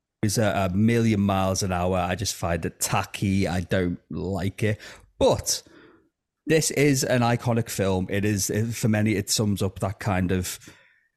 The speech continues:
it is the mid nineties on celluloid, basically, isn't it? When you, you're thinking of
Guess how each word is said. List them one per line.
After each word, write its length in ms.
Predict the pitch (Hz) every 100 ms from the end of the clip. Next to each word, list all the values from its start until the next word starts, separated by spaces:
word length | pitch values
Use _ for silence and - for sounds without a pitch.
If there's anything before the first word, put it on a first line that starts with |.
| _ _ _ -
it 140 | 160
is 120 | 147
the 100 | -
mid 260 | 120 127 -
nineties 600 | 110 113 - 113 107 - -
on 420 | 110 98 95 87 - _ - _ _ _
celluloid, 600 | - - 92 95 92 95
basically, 460 | 95 90 - 101 87
isn't 180 | 87 98
it? 140 | 90
When 120 | 95
you, 120 | 90 120
you're 220 | 98 101
thinking 340 | - 110 113
of 160 | 98 95